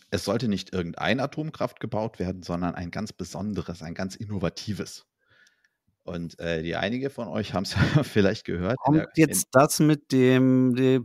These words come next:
Speaker 2: die, was so klingt wie so ein Eierhaufen?
Speaker 1: Ja, genau.
Speaker 2: Ah.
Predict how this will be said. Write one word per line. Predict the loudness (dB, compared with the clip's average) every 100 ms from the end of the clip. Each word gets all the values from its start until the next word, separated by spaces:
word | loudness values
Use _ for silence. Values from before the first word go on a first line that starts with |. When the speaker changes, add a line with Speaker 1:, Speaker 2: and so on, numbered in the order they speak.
| -4
Speaker 2:
die, | -4 0
was | 0
so | 0
klingt | 2 4 4 2
wie | 0
so | 2 4
ein | 2
Eierhaufen? | -2 0 2 2 0 0 -2 0 -2 -2 _ _
Speaker 1:
Ja, | 4 6
genau. | 6 2 -2 -8 -12 _ _ _ _ _ _ -6 2
Speaker 2:
Ah. | 2 2